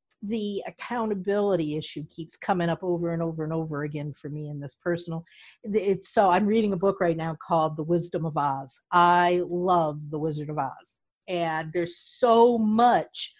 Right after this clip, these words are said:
in that book and in that movie that pertains to business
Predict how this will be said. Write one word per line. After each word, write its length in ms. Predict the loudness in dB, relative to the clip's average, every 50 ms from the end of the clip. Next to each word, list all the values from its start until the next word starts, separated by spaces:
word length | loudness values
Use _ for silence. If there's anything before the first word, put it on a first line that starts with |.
| _ _ _ _ _ _ _ _ _
in 360 | 4 4 6 6 6 4 4
that 400 | 6 6 6 6 6 4 0 -2
book 400 | -2 2 4 4 4 4 2 0
and 120 | 0 2 2
in 120 | 4 4
that 260 | 2 2 0 -2 -2
movie 760 | -2 0 2 2 4 4 2 2 0 0 -2 -2 -2 -4 -8 -4
that 240 | -2 0 0 0 -2 -4 _ -6
pertains 880 | -4 -2 -2 -4 -4 0 2 2 4 4 4 4 2 2 0 -2 -4 -6 -6
to 100 | -4 -2
business 800 | 2 4 4 4 4 2 -2 -6 -10 -10 -12 -16 -20 -20 -20